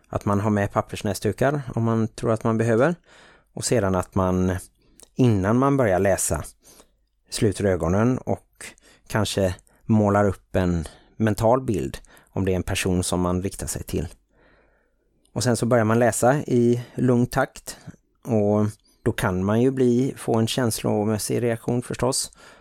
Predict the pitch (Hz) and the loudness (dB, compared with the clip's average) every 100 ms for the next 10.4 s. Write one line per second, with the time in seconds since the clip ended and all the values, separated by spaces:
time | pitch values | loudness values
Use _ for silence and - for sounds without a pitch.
0 | _ _ _ - 113 104 101 - 98 101 | _ _ _ -4 0 2 0 0 0 0
1 | - - 90 92 - 104 - 80 - 82 | -2 -4 -4 -4 -6 -4 -4 -6 -4 -4
2 | 82 - 92 - 87 95 90 87 87 - | -2 -2 -2 -4 -6 -4 -4 -4 -4 -6
3 | 87 87 87 87 92 82 - - - _ | -6 -4 -2 -2 -2 -4 -6 -12 -14 _
4 | _ _ - _ _ _ _ _ - 110 | _ _ -20 _ _ _ _ _ -2 -2
5 | 117 120 113 113 113 120 - - 113 127 | 0 0 2 2 2 0 -6 -8 -4 0
6 | 104 87 - 123 127 113 131 170 - _ | 0 0 -2 0 2 2 2 0 -4 _
7 | _ _ _ - - 120 - 113 - 104 | _ _ _ -8 -6 -4 -4 -2 -2 0
8 | 101 107 - 95 90 - - 90 87 - | 0 -2 -2 -2 -2 -6 -6 -4 -4 -8
9 | - - _ _ _ _ _ _ 120 123 | -20 -20 _ _ _ _ _ _ 2 2
10 | 110 101 98 104 | 4 2 0 -2